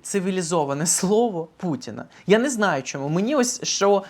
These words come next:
вчора мені йшла оця інформація, що зараз мені йде, мені здається, що він просто його хоче надурити.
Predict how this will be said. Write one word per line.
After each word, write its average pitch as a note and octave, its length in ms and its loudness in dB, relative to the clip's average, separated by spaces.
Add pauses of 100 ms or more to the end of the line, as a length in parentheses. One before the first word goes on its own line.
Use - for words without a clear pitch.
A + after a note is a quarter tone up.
(160)
вчора B3 440 4
мені G3+ 300 0
йшла F#3+ 340 2
оця F3+ 240 0
інформація, E3 720 -2
що D#3 160 -6
зараз A#3+ 380 4
мені F3 260 -4
йде, D#3 240 -2 (240)
мені G#3 180 0
здається, G3+ 360 0
що E3+ 180 -4
він F3 140 -4
просто G#3 360 -2
його D#3 120 -2
хоче G3+ 340 -4
надурити. E3+ 640 -2